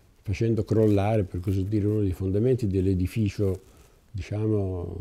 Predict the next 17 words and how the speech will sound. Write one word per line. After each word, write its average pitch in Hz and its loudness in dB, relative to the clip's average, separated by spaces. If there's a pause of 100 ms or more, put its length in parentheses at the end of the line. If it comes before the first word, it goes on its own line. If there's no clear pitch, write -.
(120)
giusnaturalistico, 101 0
ecco, - -8 (240)
della 98 0
politica 107 0
e 107 2
delle 139 2
leggi, 104 2
che, 110 2
eh, 92 -4 (180)
talvolta 104 0
è 104 -8
necessario 98 -4
non 98 0
mantenere 90 -2
la 90 -4
parola 82 -6
data. - -14